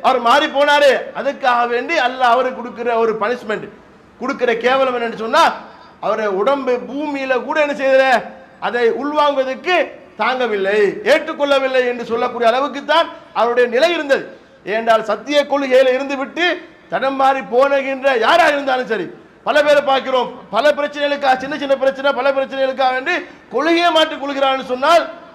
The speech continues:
அல்லாஹ் ஒரு நாளும் இதை ஏற்றுக்கொள்ள மாட்டான். ஏன்? அவன் சத்திய கொள்கையில் இருந்து விட்டு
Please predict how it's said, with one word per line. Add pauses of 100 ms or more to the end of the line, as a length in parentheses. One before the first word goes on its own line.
(280)
அல்லாஹ்
ஒரு
நாளும்
இதை
ஏற்றுக்கொள்ள
மாட்டான். (200)
ஏன்? (280)
அவன்
சத்திய (140)
கொள்கையில்
இருந்து
விட்டு